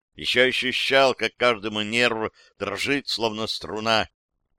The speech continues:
готовая порваться, когда новая боль взорвала мою голову, на этот раз в ухе.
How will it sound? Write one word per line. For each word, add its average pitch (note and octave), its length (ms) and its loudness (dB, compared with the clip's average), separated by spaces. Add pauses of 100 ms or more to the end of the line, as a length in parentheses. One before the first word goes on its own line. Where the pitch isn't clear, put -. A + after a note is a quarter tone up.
готовая A2 480 2
порваться, A2 800 2 (440)
когда G2 300 2
новая B2+ 320 4
боль A#2+ 220 0
взорвала A#2 480 2
мою A#2 200 0
голову, A2+ 380 0 (240)
на F#2 140 0
этот A#2 280 2
раз A2+ 340 0
в G2+ 80 -8
ухе. G2+ 480 -4